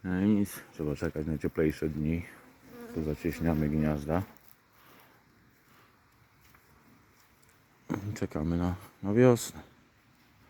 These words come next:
A, w sumie jeszcze tam, nie? Nie wiem, czy to widać. Tam za rzeką, ale to tamtych nie liczę. Tam jest jeszcze osiem rodzinek u mojego taty. O, taki tam ulik widać, żółty. No ale tata zimował tradycyjnie na, na,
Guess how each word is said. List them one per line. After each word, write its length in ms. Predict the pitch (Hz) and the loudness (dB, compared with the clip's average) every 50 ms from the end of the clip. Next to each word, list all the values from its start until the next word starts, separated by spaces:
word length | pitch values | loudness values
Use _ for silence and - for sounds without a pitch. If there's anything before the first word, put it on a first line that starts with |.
| - - - - - - - - - - - _ | -20 -20 -20 -20 -20 -20 -20 -20 -20 -20 -16 _
A, 140 | - 90 78 | -2 -2 -2
w 80 | 67 - | -2 -2
sumie 240 | - - 90 82 80 | -2 0 0 2 2
jeszcze 320 | 85 85 80 - 82 82 | 2 0 -2 -2 -4 -2
tam, 260 | 95 101 85 78 78 | -2 0 -2 -2 -2
nie? 140 | 80 87 98 92 - - - | -2 -4 -6 -8 -10 -10 -6
Nie 100 | 85 78 | -6 -4
wiem, 100 | 76 73 | -4 -6
czy 100 | - - | -8 -10
to 120 | - 78 | -10 -6
widać. 400 | 76 80 73 107 107 107 - - - _ _ _ _ _ _ _ _ _ _ _ - - - - - - - - - _ - _ - 64 69 - | -4 -4 -2 -4 -6 -6 -8 -18 -20 _ _ _ _ _ _ _ _ _ _ _ -20 -20 -20 -20 -20 -20 -20 -20 -20 _ -20 _ -10 -10 -8 -6
Tam 200 | - 80 80 80 | -4 -2 -2 0
za 120 | 78 80 80 | 2 2 2
rzeką, 400 | 80 90 85 82 - 80 78 80 90 78 | 6 6 6 6 4 0 -2 -2 0 0
ale 120 | 82 82 | -2 -2
to 100 | - 85 | 0 2
tamtych 320 | 82 95 82 78 - 80 82 | 2 2 2 2 0 -2 0
nie 120 | 82 76 | 0 2
liczę. 280 | 78 80 73 - 69 - | 2 2 0 0 -6 -4
Tam 200 | - 85 80 78 | -2 -2 0 0
jest 120 | 73 73 | -2 -2
jeszcze 240 | 80 78 - - 80 | -6 -6 -4 -2 -2
osiem 320 | 82 78 - - 80 80 | -2 -2 -2 -6 -6 -4
rodzinek 400 | 78 78 76 82 82 82 87 85 | -2 -2 -2 -2 -2 -2 -2 -2
u 40 | 82 | -2
mojego 340 | 82 82 82 82 78 80 82 | -2 0 0 0 0 -2 -2
taty. 360 | - 78 80 - - - 90 | -4 -4 -6 -6 -6 -8 -8
O, 40 | 87 | -6
taki 280 | - - 73 - - | -6 -8 -8 -10 -12
tam 200 | - - 78 78 | -8 -4 -2 0
ulik 280 | 78 78 76 78 73 71 | 0 0 0 -2 -2 -4
widać, 360 | 73 80 71 80 87 95 - | -6 -4 -4 -4 -4 -4 -6
żółty. 500 | - - 85 90 82 80 - - 101 101 - - - - - _ _ _ _ _ _ _ _ _ _ _ _ _ - - - - - - - - - - _ _ _ - | -12 -10 -6 -6 -6 -6 -6 -6 -6 -8 -8 -10 -20 -20 -20 _ _ _ _ _ _ _ _ _ _ _ _ _ -20 -20 -20 -20 -20 -20 -20 -20 -20 -20 _ _ _ -2
No 120 | - 101 | 0 0
ale 120 | 90 85 80 | 0 0 0
tata 240 | 87 80 85 85 | -2 0 0 -2
zimował 520 | 80 73 76 80 80 80 76 73 73 73 76 - - | -2 0 0 2 2 2 2 2 0 -2 -6 -8 -12
tradycyjnie 680 | - - 82 76 73 85 78 - - 95 92 87 82 | -10 -6 -6 -6 -6 -6 -8 0 2 4 6 6 6
na, 220 | 78 76 76 80 82 - - - - - - _ - - | 4 4 2 0 -2 -6 -12 -20 -20 -20 -20 _ -14 -8
na, 180 | 80 80 80 | -6 -4 -4